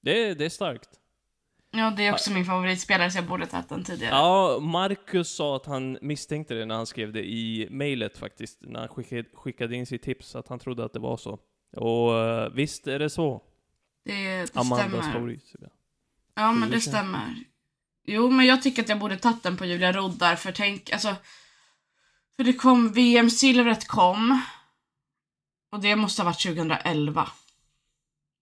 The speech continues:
Speaker 2: Tjugohundrafemton vann de guld, tjugohundranitton vann de guld, så V M-silvret måste ha varit tjugohundraelva, det måste ha varit hennes första V M.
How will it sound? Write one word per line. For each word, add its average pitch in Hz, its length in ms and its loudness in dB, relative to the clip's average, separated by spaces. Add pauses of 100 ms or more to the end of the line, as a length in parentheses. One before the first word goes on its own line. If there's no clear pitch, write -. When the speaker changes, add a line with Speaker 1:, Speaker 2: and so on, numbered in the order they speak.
(640)
Speaker 2:
Tjugohundrafemton 202 720 0
vann 185 160 4
de 170 140 -4
guld, 165 280 -4
tjugohundranitton 160 680 -6
vann 156 140 -4
de - 160 -8
guld, - 240 -14
så - 80 -16
V 180 220 -2
M-silvret 165 340 -6
måste 156 220 -8
ha 151 80 -6
varit 156 100 -10
tjugohundraelva, 160 720 -6
det 160 120 -6
måste 156 220 -8
ha - 60 -12
varit - 180 -8
hennes - 220 -12
första - 320 -12
V 98 200 -12
M. - 100 -14